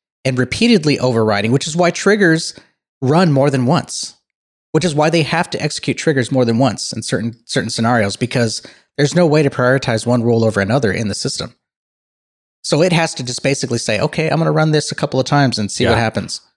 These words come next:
Speaker 1: and make sure,
Speaker 2: Well,
Speaker 1: hope it
Speaker 2: and,
Speaker 1: all
Speaker 2: and
Speaker 1: shakes out," hoping that the three times we <laughs> execute it, everything works out.
Speaker 2: And again, this, this person's point was great because, I mean, you know, some, some poor sap, you know, writing a, writing a trigger really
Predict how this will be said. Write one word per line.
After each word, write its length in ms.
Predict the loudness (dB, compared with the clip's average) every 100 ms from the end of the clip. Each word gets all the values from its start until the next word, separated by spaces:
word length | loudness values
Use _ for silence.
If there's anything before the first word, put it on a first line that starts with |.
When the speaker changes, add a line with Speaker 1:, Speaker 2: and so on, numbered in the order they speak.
| _
Speaker 1:
and 140 | -4 -2
make 160 | -2
sure, 160 | 0 0
Speaker 2:
Well, 220 | 2 2
Speaker 1:
hope 80 | 2
it 20 |
Speaker 2:
and, 80 | 2
Speaker 1:
all 100 | 2
Speaker 2:
and 100 | 2
Speaker 1:
shakes 280 | 0 0 0
out," 240 | 0 -2 -8 _
hoping 360 | 0 2 2 2
that 200 | -2 0
the 120 | -2 -2 -6 -2
three 160 | -2 0
times 280 | 0 0
we 140 | 2 0
<laughs> 100 | -2
execute 360 | -4 -2 0
it, 200 | 0 -4 -12 _ _
everything 380 | -2 0 0 0
works 260 | 0 -2 -2
out. 320 | -2 -4 -12 _ _ _ -20 _ _ _
Speaker 2:
And 60 | 0
again, 120 | 0
this, 120 | -2
this 260 | -4 -4 -2
person's 360 | -4 -2 -2
point 200 | 0 2
was 140 | 2 2
great 200 | 2 2
because, 220 | 2 2
I 40 |
mean, 220 | 2 2 0
you 140 | 0
know, 380 | 2 2 -2 -6 -8 -16 -18 -16 -16
some, 360 | -4 0 0 -2
some 380 | -6 0 0 0
poor 500 | -2 2 4 6 6
sap, 420 | 4 0 0 2 2
you 100 | 2
know, 120 | 4
writing 400 | 2 4 4 4
a, 200 | 4 4
writing 280 | 4 2 0
a 40 |
trigger 520 | 0 2 4 2 0
really 580 | -2 2 4 4 2 -2